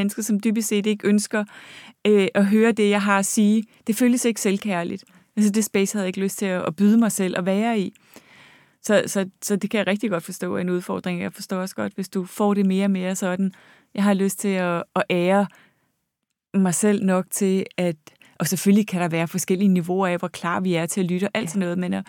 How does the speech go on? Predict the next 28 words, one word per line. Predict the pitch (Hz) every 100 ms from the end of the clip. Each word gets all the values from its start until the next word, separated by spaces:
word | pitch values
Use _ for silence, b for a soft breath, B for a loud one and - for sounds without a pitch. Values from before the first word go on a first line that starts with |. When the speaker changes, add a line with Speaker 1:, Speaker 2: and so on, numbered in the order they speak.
| B B B
Speaker 1:
ære | 202 220
mig | 208
selv | 196 190
nok | 185 180
til | 196
at | 190
tale | 196 190
til | 202
mennesker, | 196 180 -
som | 190 180
gerne | 170 175 185
vil, | 185 180 175 b b 202
Speaker 2:
Ja. | 196 -
Speaker 1:
eller | 175
med | 160 180
mennesker, | 185 175 175 - 202 196 - 214 - _ - - -
som, | 202 185 -
som | 190 185
er |
villige | 175 196 202 202
til | -
at | 190
høre | 180 185
det, | 190
jeg | 196
har | 185 185
at |
sige. | - 196 196